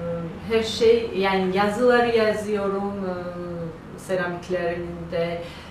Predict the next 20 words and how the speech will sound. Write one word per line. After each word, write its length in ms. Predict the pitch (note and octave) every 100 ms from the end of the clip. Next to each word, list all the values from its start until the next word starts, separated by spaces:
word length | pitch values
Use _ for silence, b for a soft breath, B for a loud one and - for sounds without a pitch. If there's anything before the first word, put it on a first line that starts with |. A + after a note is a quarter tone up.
| - E3
ya 180 | E3 F3
da 320 | E3+ E3+ E3 - - F#3
bu 80 | F#3
şekilde 460 | - F#3 F#3 F3+ F#3
martı, 540 | E3 E3 E3 G3+ F#3 F3+
e, 220 | F3+ E3 E3 - - - E3+
martı 380 | - F3 G3
var, 260 | G3+ B3+ - F3+
martı 360 | F3+ F3 - G3+
yapıyorum. 720 | E3+ F3 G3+ F#3 F#3 G3+ G3+
Yani 240 | G3 F#3+ F#3+
he-, 360 | F3+ G3 - G#3+
çok 180 | F#3+
basit, 340 | F#3 F#3 G3 - - - F#3
e, 80 | F3 F3 F3 E3 D#3+ E3 E3 - - - E3+
şey, 160 | E3 E3
şekilde. 520 | - D3 F3+ F3 F3 F3 G3 B B B B B -
Bilmiyorum, 380 | A#3+ C#4+ A#3 F#3+ G3+
yeni 320 | C#4 - A#3
başladık, 520 | G#3 - G3+ F#3+ -